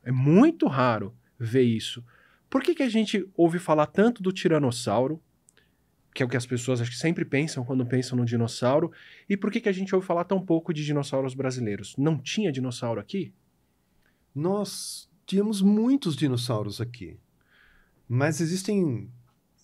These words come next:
Speaker 2: existe uma complexidade que está ligada ao passado, está ligado ao presente, e está ligado ao como nós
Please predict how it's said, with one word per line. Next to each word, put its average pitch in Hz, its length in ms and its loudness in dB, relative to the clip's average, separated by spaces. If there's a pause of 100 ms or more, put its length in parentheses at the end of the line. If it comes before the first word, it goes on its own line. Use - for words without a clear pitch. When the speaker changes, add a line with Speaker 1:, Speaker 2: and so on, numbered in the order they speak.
(100)
Speaker 2:
existe 156 400 -4
uma 208 140 0
complexidade 120 1000 2 (140)
que - 120 -6
está 160 200 0
ligada 107 380 -2
ao 131 80 0
passado, 160 880 2 (480)
está 139 260 -2
ligado 120 360 0 (400)
ao 113 160 2
presente, 143 840 4
e 160 80 -2
está 170 200 0
ligado 147 580 4
ao 131 160 4
como 190 320 4
nós 160 640 2